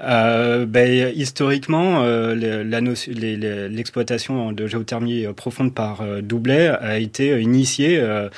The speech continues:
euh, je pense que ça a été dans les, les pays précurseurs. En mille neuf cent soixante-neuf, à, à Melun, il y a le premier, euh, doublet, euh, géothermique qui a été, euh,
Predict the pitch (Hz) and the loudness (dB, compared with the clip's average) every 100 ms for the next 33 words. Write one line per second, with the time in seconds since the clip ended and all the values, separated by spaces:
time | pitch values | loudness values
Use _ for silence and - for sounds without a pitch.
0 | - - - 101 98 98 - - 123 - | -18 -20 -14 -8 -8 -8 -12 -10 -8 -6
1 | 95 - 98 - 110 104 95 95 92 98 | -6 -6 -8 -8 -8 -6 -6 -8 -10 -12
2 | 95 113 117 110 - 113 - - 135 143 | -8 -6 -4 -4 0 0 0 0 2 4
3 | 110 123 127 - 131 120 110 110 120 127 | 8 8 8 4 0 0 0 -2 -2 -2
4 | 117 101 98 104 113 117 143 104 92 - | -2 -4 -2 -2 0 0 -2 -4 -8 -4
5 | 123 127 127 104 104 120 120 127 110 101 | 0 0 0 -4 -4 -2 0 2 0 -2
6 | 104 110 117 107 131 131 98 92 107 104 | -4 -4 -2 -2 -2 -4 -10 -8 -6 -6